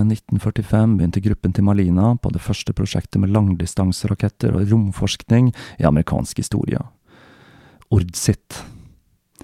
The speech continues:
Og Parsons, Foreman, Malina, Summerfield og Carman dukket igjen opp i pressen den femtende mars.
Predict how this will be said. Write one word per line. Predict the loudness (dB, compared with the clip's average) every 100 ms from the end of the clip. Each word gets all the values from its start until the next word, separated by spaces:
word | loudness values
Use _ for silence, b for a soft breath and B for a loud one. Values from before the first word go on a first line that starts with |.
| B B B B
Og | -4 -2
Parsons, | 0 -2 0 0 0 -4
Foreman, | -4 0 2 4 2
Malina, | 2 2 2 2 0
Summerfield | -4 0 2 2 0 -4
og | -4
Carman | 0 2 2 2 0
dukket | -4 -2
igjen | 0 2
opp | 2 0
i | 0
pressen | 0 -2 -2 0
den | 0
femtende | 0 -2 0 0
mars. | 0 -2 -10